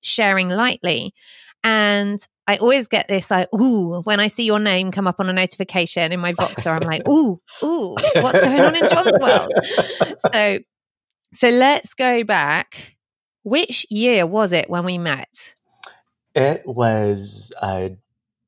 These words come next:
Speaker 2: June twenty eighteen.
Speaker 1: Eighteen. Okay, I wasn't sure. Right, June twenty eighteen.
Speaker 2: Yeah,
Speaker 1: And
Speaker 2: in
Speaker 1: yes,
Speaker 2: Toronto.
Speaker 1: in Toronto, Canada. Yes, we were both at the same event. And then on the fi-,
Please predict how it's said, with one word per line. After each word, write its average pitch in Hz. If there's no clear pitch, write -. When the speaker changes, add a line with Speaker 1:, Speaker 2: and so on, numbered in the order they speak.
Speaker 2:
June 101
twenty 113
eighteen. 269
Speaker 1:
Eighteen. 185
Okay, 180
I -
wasn't 196
sure. -
Right, 175
June 202
twenty 196
eighteen. -
Speaker 2:
Yeah, 110
Speaker 1:
And 101
Speaker 2:
in 113
Speaker 1:
yes, 123
Speaker 2:
Toronto. -
Speaker 1:
in 220
Toronto, 220
Canada. 180
Yes, 214
we 202
were 208
both 208
at 311
the 269
same 240
event. 190
And 202
then 196
on 208
the 202
fi-, -